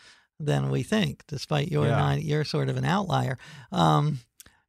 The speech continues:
Speaker 1: and these white supremacists finding out they're part Jewish or part African American
Speaker 2: Mm-hmm. <laughs>
Speaker 1: and freaking out. So some of
Speaker 2: Yeah.
Speaker 1: them are in denial and say, Oh, these tests are rigged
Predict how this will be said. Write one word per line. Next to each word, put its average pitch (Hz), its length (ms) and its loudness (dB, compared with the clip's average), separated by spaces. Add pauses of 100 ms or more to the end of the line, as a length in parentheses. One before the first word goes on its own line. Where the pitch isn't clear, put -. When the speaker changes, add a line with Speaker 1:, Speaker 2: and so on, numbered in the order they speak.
(220)
Speaker 1:
and 151 180 4
these 143 300 2
white 156 220 4
supremacists 165 680 2
finding 165 400 0
out 139 220 0
they're 131 160 2
part 135 320 0
Jewish 135 480 0
or 135 160 0
part 131 300 0
African 127 380 0
American 131 440 2 (300)
Speaker 2:
Mm-hmm. 117 100 4
<laughs> - 0 -
Speaker 1:
and 139 120 4
freaking 202 840 0
out. 165 360 2 (220)
So 165 320 6 (220)
some 233 340 8
of 254 140 4
Speaker 2:
Yeah. 180 140 0
Speaker 1:
them 156 360 2
are 151 160 4
in 143 120 4
denial 143 520 4
and 135 160 -2
say, 131 340 0
Oh, - 280 -4
these 165 400 -2 (340)
tests 170 300 -4
are 143 100 0
rigged 202 500 0